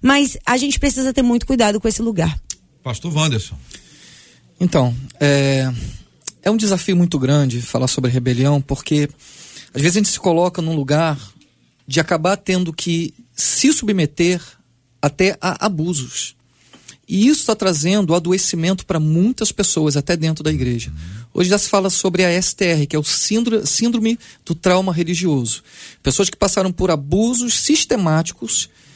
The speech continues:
Speaker 3: acabaram se afastando e adoecendo, tendo depressão, ataques de pânico. Então existe um limite, e esse limite, vam-, vamos pensar, uma autoridade dentro de uma casa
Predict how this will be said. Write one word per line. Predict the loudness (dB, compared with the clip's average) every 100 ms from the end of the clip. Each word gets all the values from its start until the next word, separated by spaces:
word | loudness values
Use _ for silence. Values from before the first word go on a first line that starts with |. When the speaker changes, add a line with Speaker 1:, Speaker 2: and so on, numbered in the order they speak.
| -20 -20
Speaker 3:
acabaram | -2 2 2 2
se | 0
afastando | 0 0 -2 0 0 0 0
e |
adoecendo, | 0 0 -2 0 0 0 0 -4 -8 _
tendo | -2 0
depressão, | 0 -2 -2 0 2 2 2 -2 -8
ataques | -4 -2 -2
de | -8
pânico. | -4 0 2 2 0 -6 -8 _ -20 -20 -20 -20 -20 -20 -20 -8
Então | -2 2 4
existe | 4 2 0
um | 2
limite, | 4 4 2 0 -2 -4 0
e | 2
esse | 2
limite, | 0 2 2 2 0
vam-, | 0 0
vamos | 0 -2 0
pensar, | 0 0 0 0
uma | 2
autoridade | 0 0 0 2 0
dentro | 0 -4 0
de |
uma | -2
casa | 0 0 2 0 -4